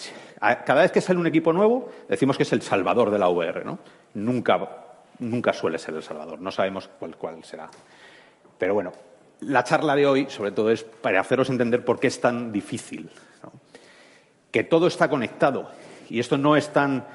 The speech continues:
tan, eh, filosófico como a lo mejor la charla, pero es más de verdad. Todo está conectado. Cada cosa que vamos a hablar ahora rápido está conectado. Por eso son los límites. Movemos un circuito aquí, dejamos de moverlo aquí.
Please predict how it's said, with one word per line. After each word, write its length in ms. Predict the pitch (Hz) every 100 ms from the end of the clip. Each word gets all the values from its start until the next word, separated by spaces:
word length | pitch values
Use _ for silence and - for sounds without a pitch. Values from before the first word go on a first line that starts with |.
| - - - -
tan, 840 | 120 117 120 117 117 113 110 107 - - -
eh, 140 | 101
filosófico 640 | - 101 120 143 - 135 135
como 140 | 101
a 20 |
lo 80 | 92
mejor 120 | -
la 140 | 107 -
charla, 300 | 123 110 - - - - - -
pero 240 | - 117 -
es 220 | 139 -
más 340 | 135 147 147
de 100 | 131
verdad. 360 | 113 107 131 - - - - - - -
Todo 160 | 143
está 160 | 147 151
conectado. 480 | 143 117 - 113 -
Cada 300 | 107 110 -
cosa 240 | 160 175
que 60 | 143
vamos 220 | 135 123
a 40 |
hablar 180 | 120 123
ahora 220 | 110 104
rápido 440 | 107 143 185 196 226 - - -
está 220 | - - 120
conectado. 420 | 120 - 95 90
Por 200 | 120 151
eso 160 | 160
son 200 | 165 160
los 160 | 135 113
límites. 440 | 110 92 80 80 - - -
Movemos 420 | 110 117 165 175 -
un 400 | 156 151 151 143
circuito 400 | 139 - 139 151
aquí, 260 | 139 196 - - - _ _ _ _ _ _ -
dejamos 360 | 110 - 127
de 60 | 123
moverlo 340 | 123 120 101
aquí. 140 | 95